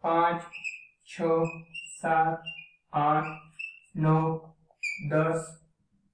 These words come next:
થોડી લંબાવી દઈએ. અગિયાર. અને આ બાજુ આપણે કરીએ. ઓછા એક, ઓછા બે, ઓછા ત્રણ,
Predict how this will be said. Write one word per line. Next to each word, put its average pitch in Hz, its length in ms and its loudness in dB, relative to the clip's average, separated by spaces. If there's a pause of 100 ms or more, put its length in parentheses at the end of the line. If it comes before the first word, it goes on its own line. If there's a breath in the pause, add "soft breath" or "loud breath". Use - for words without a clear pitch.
(1040)
થોડી 175 180 -2
લંબાવી 196 380 4
દઈએ. 147 440 -2 (400)
અગિયાર. 143 400 -2 (920)
અને 143 160 0
આ 180 180 12
બાજુ 202 200 10
આપણે 202 240 8
કરીએ. 185 520 2 (560)
ઓછા 160 360 0
એક, 175 340 0 (400)
ઓછા 160 380 2
બે, 165 500 -2 (340)
ઓછા 151 420 0
ત્રણ, 165 560 -2